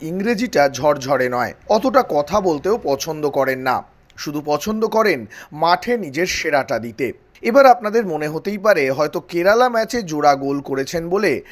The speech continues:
আমরা তাকে নিয়ে ভিডিও বানাচ্ছি। একজন স্ট্রাইকারের গোল অবশ্যই গুরুত্বপূর্ণ, তবে সেটাই সব নয়। সাদিকু প্রতিটা ম্যাচের যে কটা মিনিট মাঠে ছিলেন, নিজের সেরাটা দেননি, এ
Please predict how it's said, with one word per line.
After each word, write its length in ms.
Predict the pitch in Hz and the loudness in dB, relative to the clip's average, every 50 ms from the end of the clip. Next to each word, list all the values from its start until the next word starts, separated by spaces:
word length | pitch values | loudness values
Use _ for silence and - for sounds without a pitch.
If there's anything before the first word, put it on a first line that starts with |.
| - _ | -20 _
আমরা 260 | - 165 165 170 165 | -2 -2 2 2 2
তাকে 360 | 160 - 160 139 147 - 180 | 2 4 4 2 4 2 -6
নিয়ে 200 | 151 139 160 214 | -6 -4 -4 -6
ভিডিও 400 | 226 151 156 147 139 147 147 135 | -4 -4 -6 -6 -4 -2 -2 -2
বানাচ্ছি। 540 | 120 120 117 120 120 117 - - - 139 117 - _ _ | -2 -2 -2 -2 -2 -4 -4 -8 -8 -8 -8 -10 _ _
একজন 300 | - 156 147 143 151 160 | 0 0 0 0 -4 -8
স্ট্রাইকারের 640 | 156 - - 185 156 160 185 185 233 226 233 240 208 | -8 -4 2 2 4 4 4 2 0 2 2 0 0
গোল 220 | 160 147 160 185 214 - - | 0 0 0 0 0 2 0
অবশ্যই 440 | 135 139 139 147 139 - - 143 | 0 0 0 -4 -6 -6 -6 -6
গুরুত্বপূর্ণ, 800 | 131 120 131 135 143 - _ - 135 120 135 135 127 127 120 101 - - _ _ _ _ _ | -6 -6 -6 -6 -6 -6 _ -6 -4 -4 -4 -6 -4 -2 -4 -4 -6 -10 _ _ _ _ _
তবে 200 | 165 160 156 156 | -2 0 0 0
সেটাই 360 | - - 170 - 175 151 143 | -2 -2 0 0 0 0 0
সব 220 | - - 147 139 117 117 | 0 0 0 -2 0 -2
নয়। 240 | 131 131 120 101 - _ _ | -2 -2 -2 -2 -4 _ _
সাদিকু 440 | - - 185 185 190 262 - 302 285 | 4 6 6 6 6 2 0 0 -2
প্রতিটা 500 | 277 - 233 175 170 - 196 170 208 190 | -2 -2 -4 -4 -4 -4 -4 0 0 0
ম্যাচের 460 | 175 160 151 151 151 - 226 240 196 | 2 2 0 0 0 -4 -6 -6 -6
যে 180 | 143 135 147 139 | -6 -6 -8 -4
কটা 280 | - 147 147 147 147 139 | -2 -4 0 0 -2 -2
মিনিট 380 | 131 135 147 170 202 208 - 131 | -2 -6 -8 -6 -8 -8 -8 -10
মাঠে 360 | 120 110 107 135 - 214 233 | -8 -4 -6 -4 -4 -4 -6
ছিলেন, 400 | - - 262 247 220 175 135 110 101 - - | -4 -4 -2 0 0 0 -2 -4 -12 -12 -8
নিজের 280 | 190 190 220 185 240 233 | -6 -4 -2 0 0 0
সেরাটা 500 | - - - 170 160 156 160 - 180 151 | 0 0 0 2 2 2 4 4 2 2
দেননি, 460 | 135 143 143 165 196 208 190 156 - - | 4 2 0 2 0 -4 -6 -6 -6 -8
এ 120 | - 156 | -8 -8